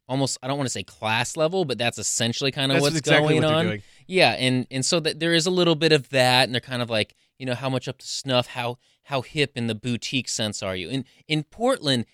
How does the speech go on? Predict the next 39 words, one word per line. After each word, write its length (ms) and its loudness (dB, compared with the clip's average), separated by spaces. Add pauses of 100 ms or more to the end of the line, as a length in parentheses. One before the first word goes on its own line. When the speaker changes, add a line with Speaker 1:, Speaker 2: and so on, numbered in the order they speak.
Speaker 1:
the 80 -16
exact 520 -2
same 220 0
thing 220 -2
happens, 500 -4
only 300 0
it's 320 -4
like, 240 -2 (220)
how 120 -8
much 280 -6
vinyl 520 -8
do 120 -10
you 260 -4
own? 540 2 (240)
What's 260 -4
your 100 0
high 220 -2
score 440 2
on 160 4
Medieval 340 2
Speaker 2:
<laughs> 120 0 (280)
Speaker 1:
Madness? 680 0 (300)
You 160 -2
know, 120 4
have 200 0
you 80 -2
gone 300 2
to 160 -4
this 400 -2 (320)
secondhand 720 -4
store? 440 2
Like, 240 2 (300)
it's, 280 -2
it's 180 -2
more 300 4
of 120 0
the 100 -2
fun 500 0
stuff, 640 -2